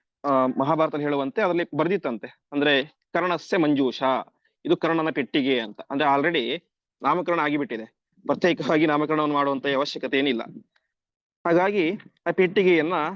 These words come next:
ಆ ಸೂತರ ಮಗ ನೋಡ್ತಾನೆ. ಮಗ ಅಂತೀರ ಒಬ್ಬ ದೊಡ್ಡ ವ್ಯಕ್ತಿ, ರಾಜನೇ ಆಗಿದ್ದ, ಒಬ್ಬ ಸೂತನ ಮಗ ಅಂತ ಹೇಳ್ತಾರೆ. ಅವನು ನೋಡಿದ, ನೋಡ್ತಾನೆ, ಆಗ ತಾನೇ ಹುಟ್ಟಿದಂತಹ ಹಸಿಮೈಯ ಶಿಶು ಕೂತಿದೆ. ಅವನು ಅದನ್ನ ಪ್ರೀತಿಯಿಂದ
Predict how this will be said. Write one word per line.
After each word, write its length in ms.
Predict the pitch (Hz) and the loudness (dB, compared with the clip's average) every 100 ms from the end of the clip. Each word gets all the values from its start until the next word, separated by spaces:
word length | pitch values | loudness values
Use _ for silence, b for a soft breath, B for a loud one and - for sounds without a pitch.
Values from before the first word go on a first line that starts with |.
| - _ _ 151 | -10 _ _ 0
ಆ 300 | 143 139 143 B _ _ _ _ _ _ - | 2 2 -2 B _ _ _ _ _ _ -16
ಸೂತರ 580 | - 180 180 165 160 151 | 4 6 6 6 4 4
ಮಗ 260 | 147 143 | 4 4
ನೋಡ್ತಾನೆ. 640 | 160 151 143 123 117 - _ - | 6 6 4 2 -2 -6 _ -2
ಮಗ 120 | 123 | 2
ಅಂತೀರ 200 | 160 180 | 2 4
ಒಬ್ಬ 280 | 240 185 180 | 2 4 2
ದೊಡ್ಡ 200 | 143 131 | 2 0
ವ್ಯಕ್ತಿ, 260 | 160 - 131 | 0 -2 -2
ರಾಜನೇ 320 | 120 143 165 | 0 0 0
ಆಗಿದ್ದ, 260 | 147 127 165 | -2 -2 -4
ಒಬ್ಬ 640 | 349 _ _ _ _ 240 | -8 _ _ _ _ -4
ಸೂತನ 260 | 226 220 190 | 0 2 2
ಮಗ 160 | 165 | 2
ಅಂತ 180 | 135 156 | 0 -2
ಹೇಳ್ತಾರೆ. 440 | 151 131 113 - _ _ _ _ _ - | -2 0 -4 -6 _ _ _ _ _ -2
ಅವನು 220 | 185 226 | 2 4
ನೋಡಿದ, 320 | 180 180 147 123 - _ _ _ _ | 4 2 0 -4 -10 _ _ _ _
ನೋಡ್ತಾನೆ, 400 | 160 170 170 165 | 0 0 2 2
ಆಗ 220 | 165 156 165 | 2 2 0
ತಾನೇ 220 | 165 165 | -2 -4
ಹುಟ್ಟಿದಂತಹ 680 | 151 151 139 135 127 143 | -4 -2 -2 -2 -2 -2
ಹಸಿಮೈಯ 600 | 156 139 180 160 151 151 147 160 - | -2 -2 2 4 4 2 0 -6 -12
ಶಿಶು 280 | - 156 175 | -6 -4 0
ಕೂತಿದೆ. 460 | 151 147 131 113 _ _ _ _ _ _ _ | 2 2 2 -2 _ _ _ _ _ _ _
ಅವನು 320 | 143 151 175 | 2 2 2
ಅದನ್ನ 260 | 151 139 147 131 143 - | 0 -2 -2 -6 -8 -10
ಪ್ರೀತಿಯಿಂದ 540 | - 160 196 175 147 | -4 -2 -2 -4 -4